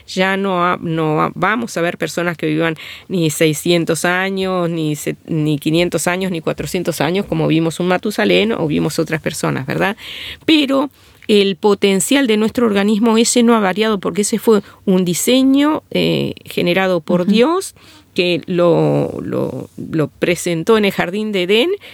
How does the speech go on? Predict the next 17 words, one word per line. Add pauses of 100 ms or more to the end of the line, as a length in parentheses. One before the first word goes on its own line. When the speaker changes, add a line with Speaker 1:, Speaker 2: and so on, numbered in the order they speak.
(220)
Speaker 1:
y
cuando
lo
presentó
dijo, (160)
"Bueno,
en
gran
manera
como
toda
la
obra
de
Dios",
¿verdad?
Speaker 2:
Ujú.